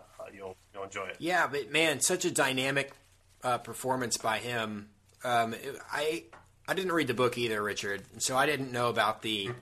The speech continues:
Speaker 2: high society and the low society parts of his character, and I thought he did both pretty well. I mean, he played a high society guy, uh, very convincingly, and just the opposite. I don't know,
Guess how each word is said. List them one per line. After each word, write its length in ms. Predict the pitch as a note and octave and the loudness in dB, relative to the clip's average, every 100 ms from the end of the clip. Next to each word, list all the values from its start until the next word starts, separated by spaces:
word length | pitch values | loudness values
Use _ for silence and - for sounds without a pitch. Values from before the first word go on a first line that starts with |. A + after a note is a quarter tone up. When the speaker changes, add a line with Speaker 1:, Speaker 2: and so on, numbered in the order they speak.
| - - - - | -14 -20 -20 -8
Speaker 2:
high 180 | - D3 | 4 6
society 680 | D#3+ C3+ C3+ B2 B2 B2 A#2+ | 6 4 6 6 4 2 0
and 280 | A2 A2+ A2+ | 2 0 0
the 60 | G#2+ | -2
low 200 | G#2+ A2 | 0 0
society 680 | G#2+ G2+ G2+ G2 F#2+ F#2+ F#2+ - - | 0 0 2 2 2 -4 -6 -18 -10
parts 340 | - G2+ G2 G#2 | 0 0 2 -2
of 320 | F2+ - - _ _ - | -4 -10 -18 _ _ -16
his 240 | - G#2 | -6 -4
character, 580 | - A2+ A2 - F#2+ F#2+ - - - - | -2 0 0 0 -2 -2 -6 -20 -20 -4
and 100 | A#2 | 4
I 60 | D#3+ | 6
thought 160 | A3+ G3+ | 8 8
he 80 | |
did 220 | D3+ C#3 A#2 | 6 4 6
both 460 | B2+ C#3+ - - - _ _ _ _ - | 4 4 0 -10 -14 _ _ _ _ -8
pretty 240 | - C3 | -4 -2
well. 420 | G2 G#2+ B2+ F2+ G2+ | 0 2 2 2 -2
I 60 | |
mean, 160 | A2 A2+ | -2 -2
he 100 | C#3+ | -2
played 280 | - D#3 D3 | 2 4 4
a 40 | |
high 220 | A2 B2 A#2+ | 4 4 4
society 580 | - - A2+ G#2+ G2+ | 4 4 4 4 2
guy, 480 | F#2 G#2 G#2+ F#2+ F2+ - - - - _ _ _ _ - | 0 2 2 2 -2 -8 -20 -20 -20 _ _ _ _ -2
uh, 220 | G2 F#2+ | 0 0
very 200 | A#2+ C3 | -2 -2
convincingly, 800 | B2 G2 A#2 A#2 G2 F2+ E2+ F2 - - - - - - - - | -4 -4 -2 -2 -2 -4 -4 -8 -16 -20 -20 -20 -20 -20 -12 -2
and 320 | A2 G2+ G2 | 0 2 4
just 220 | C3 - | 6 8
the 120 | A#2+ | 8
opposite. 580 | A#2 A#2+ G#2+ G#2 F#2 - - _ - | 6 6 2 0 -2 -6 -20 _ 0
I 80 | B2+ | 4
don't 120 | F#3 | 6
know, 240 | F#3 F3 | 6 4